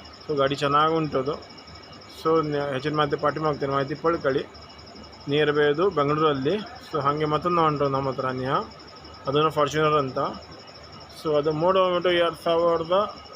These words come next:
ಹದಿನಾಲ್ಕು. ರೇಟ್ ಬಂದುಬಿಟ್ಟು ಹನ್ನೆರಡುವರೆ ಹೇಳ್ತಾರೆ, ಸ್ವಲ್ಪ ನೆಗೋಷಿಯೇಟ್ ಮಾಡ್ಬೋದು. ಗಾಡಿ ಚೆನ್ನಾಗಿ ಉಂಟು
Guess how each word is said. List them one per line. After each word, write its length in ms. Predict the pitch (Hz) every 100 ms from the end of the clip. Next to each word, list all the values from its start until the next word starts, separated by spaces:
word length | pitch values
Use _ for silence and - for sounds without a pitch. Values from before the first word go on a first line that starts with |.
| -
ಹದಿನಾಲ್ಕು. 540 | 135 143 170 165 143 160 180 - - - - - - 147
ರೇಟ್ 160 | 180 180
ಬಂದುಬಿಟ್ಟು 380 | 180 170 160 208 147
ಹನ್ನೆರಡುವರೆ 520 | 139 160 175 165 170 170
ಹೇಳ್ತಾರೆ, 300 | 165 156 143
ಸ್ವಲ್ಪ 160 | 143 139 147
ನೆಗೋಷಿಯೇಟ್ 280 | 143 160 156
ಮಾಡ್ಬೋದು. 320 | 160 156 139 143
ಗಾಡಿ 160 | 135 135 147
ಚೆನ್ನಾಗಿ 240 | 151 156
ಉಂಟು 140 | 156